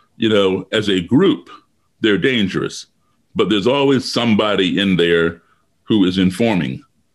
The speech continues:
you know, on the other side. But when you got these solo ones who strap a bomb to themselves and they walk into the mall, into the bus or into the wherever,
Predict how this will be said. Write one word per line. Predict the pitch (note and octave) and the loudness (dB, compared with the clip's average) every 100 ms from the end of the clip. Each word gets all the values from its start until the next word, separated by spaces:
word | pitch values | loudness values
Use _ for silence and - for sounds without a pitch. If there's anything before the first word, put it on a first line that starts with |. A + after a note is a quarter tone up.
| _ _ - | _ _ -6
you | G#2 | -2
know, | F#2+ F2 F2+ | 0 0 0
on | F#2+ | 2
the | F#2 | 2
other | F#2 E2+ | 0 -2
side. | - A#2 D#2+ C2+ - - _ _ _ _ | -2 -2 -2 -6 -14 -20 _ _ _ _
But | A2 A2+ | -2 0
when | A2 | 2
you | B2+ | 2
got | A#2+ A#2+ | 2 -2
these | A2 G2 | -2 -2
solo | - E3+ C3 F#2 | 0 2 2 2
ones | F2 E2+ F2 E2 - _ | 2 0 0 -4 -12 _
who | A2+ F#2 - - | -2 -2 -4 -8
strap | - B2 A#2 | -2 -2 0
a | F2+ | -2
bomb | A#2 A#2+ G#2+ | 0 -2 0
to | F#2+ | 0
themselves | E2 - F2+ E2+ - - - | 0 0 -2 -2 -6 -20 -12
and | - | -4
they | F2 | 0
walk | F2 G2 G2 | 2 2 0
into | F#2+ - | -4 -2
the | F2+ | -2
mall, | F2+ G2+ E2 D#2 | 0 2 0 0
into | F2 D#2+ | -2 -2
the | |
bus | D#2+ F#2+ E2 - | -2 -2 -4 -4
or | D#2+ | -4
into | F2 | -2
the | D#2+ D2+ - - _ - | -2 -4 -6 -20 _ -4
wherever, | F2+ G2 G2 - | 0 0 0 -4